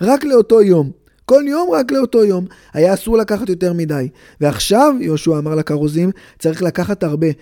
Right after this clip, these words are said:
לאסוף כמה שצריך לכל הדרך, ולהכין צידה. קדימה, לכו, תסבירו את זה לכולם.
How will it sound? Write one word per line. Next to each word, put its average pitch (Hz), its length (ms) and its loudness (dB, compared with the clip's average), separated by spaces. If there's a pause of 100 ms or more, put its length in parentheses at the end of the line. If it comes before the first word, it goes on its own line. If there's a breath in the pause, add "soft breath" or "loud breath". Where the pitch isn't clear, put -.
(180 soft breath)
לאסוף 165 600 0 (120)
כמה 196 240 0
שצריך 160 520 -6
לכל 175 360 -2
הדרך, 202 560 0 (280 soft breath)
ולהכין 147 480 -2
צידה. 147 380 -2 (280 soft breath)
קדימה, 240 440 2 (460)
לכו, 226 320 2
תסבירו 214 420 2
את 190 60 2
זה 180 80 0
לכולם. 156 400 -2